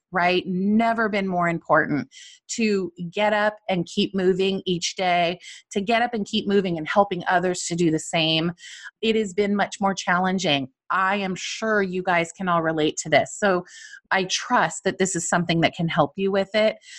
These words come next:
So remember, who emerges from the circumstance is what matters. The experience you create for yourself is what matters, and where you go and contribute to others is what matters. So curveball,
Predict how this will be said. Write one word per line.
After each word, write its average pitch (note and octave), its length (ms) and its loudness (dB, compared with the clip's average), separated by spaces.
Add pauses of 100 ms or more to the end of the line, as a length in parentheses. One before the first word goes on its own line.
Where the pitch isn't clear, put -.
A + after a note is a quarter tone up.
(200)
So G#3+ 640 0 (240)
remember, G#3+ 760 2 (160)
who A#3 120 0
emerges A3 680 2
from A3 240 2
the G3 60 -2
circumstance G3 1000 0 (300)
is A3 320 2
what F#3 280 0
matters. C3+ 720 0 (460)
The G#3+ 140 2
experience A#3 800 0
you A#3 100 0
create G#3+ 320 0
for A3+ 120 0
yourself G3+ 500 0 (320)
is A#3 520 4
what F#3+ 300 2
matters, E3+ 480 0
and F#3+ 180 2
where G#3 160 2
you G3 180 -2
go G3 280 2
and G#3+ 120 2
contribute G3+ 500 0
to - 200 -8
others G#3 480 0 (460)
is A#3 320 2
what G3+ 200 0
matters. D3+ 540 -2 (260)
So D3+ 280 0
curveball, F3 440 0